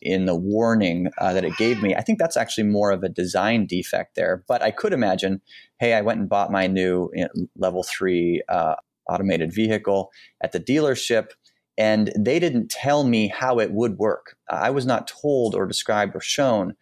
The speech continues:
uh, how a handoff would happen where I have to take back control of my vehicle. I wasn't taught that. I wasn't shown that as a general matter, so that when it does happen, even if it does give me the, you know, the requisite ten seconds or two seconds or whatever we're saying it would have, even in that situation, I'd say, "Well, wait a minute, this,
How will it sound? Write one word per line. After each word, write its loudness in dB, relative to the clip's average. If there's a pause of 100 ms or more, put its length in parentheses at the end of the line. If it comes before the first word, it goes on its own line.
(440)
uh, -2
how 2
a -2
handoff 0
would 0
happen -2
where 2
I 2
have 0
to -2
take -2
back -2
control 0
of -6
my -2
vehicle. 0
I 2
wasn't -2
taught -4
that. -2
I 0
wasn't -2
shown 0
that -4 (440)
as 0
a 0
general 2
matter, -2
so 0
that 0
when 2
it 0
does 2
happen, -4 (260)
even 2
if -2
it -2
does -2
give 0
me 2
the, 0
you -6
know, 2
the 0
requisite -2
ten -2
seconds -2
or -2
two -4
seconds -6
or -6
whatever 0
we're -2
saying -4
it -4
would -4
have, -2 (440)
even 2
in 2
that 0
situation, -2
I'd -4
say, 0
"Well, 2
wait 2
a 0
minute, 0
this, -4